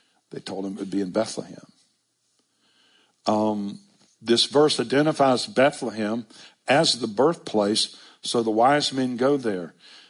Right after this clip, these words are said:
Now, in reading through this, did anyone, did it register with anyone who did not go there?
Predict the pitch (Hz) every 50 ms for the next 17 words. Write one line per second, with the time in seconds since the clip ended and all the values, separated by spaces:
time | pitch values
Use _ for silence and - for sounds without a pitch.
0 | _ _ _ _ - 127 135 135 120 95 82 - - _ _ _ _ - 120 127
1 | 123 123 139 165 190 175 156 135 - - 123 156 160 151 135 117 110 120 - -
2 | - 117 - _ _ _ _ _ 113 127 127 123 - - 151 190 233 247 233 226
3 | 196 170 165 160 165 165 160 165 160 151 147 143 - _ _ _ _ _ _ _
4 | _ _ _ _ _ - 143 143 131 120 123 127 147 180 196 180 190 - - -
5 | 185 170 143 127 123 123 - - _ - 160 175 190 190 170 147 135 135 135 139
6 | 139 139 139 135 120 - _ _ _ _ _ _ _ _ _ _ _ _ - 170
7 | 151 143 107 131 127 123 131 135 156 165 147 - - 123 117 120 117 101 107 104
8 | 87 - -